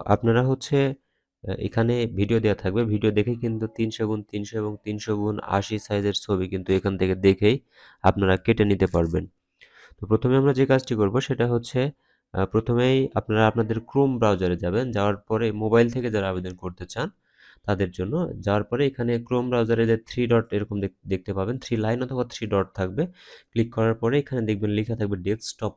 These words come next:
মোড। তো আপনারা অবশ্যই আপনাদের, আহ, Chrome ব্রাউজারটাকে ডেস্কটপ মোড করে নেবেন, তাহলে আবেদন করতে সুবিধা হবে। তো এখানে সার্চ দিবেন হচ্ছে, আহ, বিসিএস অ্যাপ্লিকেশন লিখে সার্চ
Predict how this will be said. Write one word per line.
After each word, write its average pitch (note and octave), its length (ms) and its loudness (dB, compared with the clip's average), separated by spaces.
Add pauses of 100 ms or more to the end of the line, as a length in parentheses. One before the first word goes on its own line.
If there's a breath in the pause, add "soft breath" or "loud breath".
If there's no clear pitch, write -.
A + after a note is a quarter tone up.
মোড। F2+ 300 -6 (1080)
তো G#2+ 60 2
আপনারা G#2+ 400 0 (400 loud breath)
অবশ্যই G#2 340 -2
আপনাদের, A#2 540 -2
আহ, G2 120 -4
Chrome G#2+ 300 -6
ব্রাউজারটাকে G2+ 560 -6
ডেস্কটপ B2 440 -6
মোড G2 220 -8
করে F2+ 200 -6
নেবেন, G#2+ 280 -6
তাহলে G#2 280 -8
আবেদন G2 300 -6
করতে F#2+ 260 -16
সুবিধা G2+ 340 -4
হবে। F2 240 -10 (800 soft breath)
তো G#2 60 -4
এখানে C#3 380 -2
সার্চ C3 340 0
দিবেন A#2+ 320 0
হচ্ছে, A2+ 440 -4
আহ, G2 500 -4
বিসিএস G#2 500 -4
অ্যাপ্লিকেশন G2 540 -4
লিখে F#2+ 240 -6
সার্চ F#2 280 -4